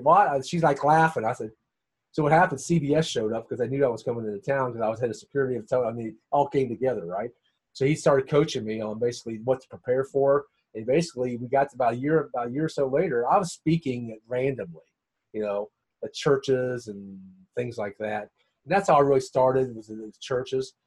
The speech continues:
But he said, "You know, if you don't do this now, you're never gonna do it." He basically said, he cut the course, "You gotta burn the boats. This is your opportunity. You have a, you have a message to share. You gotta figure this out and get it done right now." So what he did, he said, "This is gonna be your last event with me."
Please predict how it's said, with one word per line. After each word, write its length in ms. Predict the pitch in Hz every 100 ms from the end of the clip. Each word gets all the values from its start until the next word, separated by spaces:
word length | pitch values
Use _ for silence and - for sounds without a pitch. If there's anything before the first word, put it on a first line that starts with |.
| _ _
But 120 | 127 143
he 120 | 165
said, 240 | 160 127
"You 60 | 131
know, 360 | 131 120 117 - _ _
if 120 | 123 123
you 60 |
don't 220 | 147 180
do 100 | 170
this 240 | 156 135 -
now, 220 | 131 123
you're 160 | 120 117
never 180 | 120
gonna 240 | 110 107 101
do 200 | 113 95
it." 100 | - -
He 80 | 127
basically 460 | 151 165 131 120
said, 220 | 113 110
he 100 | 113
cut 200 | - 160
the 60 | -
course, 240 | - 104
"You 100 | 120
gotta 200 | 156 135
burn 240 | 117 143 131
the 60 |
boats. 480 | 110 131 113 - - _ -
This 180 | 160 160
is 100 | 127
your 160 | 135
opportunity. 580 | 123 127 117 - 143 110 107
You 120 | 156
have 160 | 170
a, 180 | 123 120 - _
you 140 | 160
have 120 | 180 135
a 80 |
message 440 | 120 143 165 156 -
to 180 | 120 110 113
share. 440 | - - 147 113 - _ -
You 160 | 160
gotta 240 | 165 139 120
figure 320 | - 160 165
this 200 | 160 143
out 220 | 131 143
and 140 | 123
get 140 | 120 143
it 80 | 131
done 160 | 131
right 260 | 127 127 117
now." 340 | 131 123 101 - _
So 160 | - 143
what 100 | 147
he 60 | 139
did, 180 | 156
he 60 | 160
said, 240 | 135 123
"This 180 | 127 147
is 60 | 127
gonna 140 | 139
be 80 | 127
your 120 | 123
last 300 | 120 123 120
event 260 | 107 120 104
with 140 | 98
me." 80 | -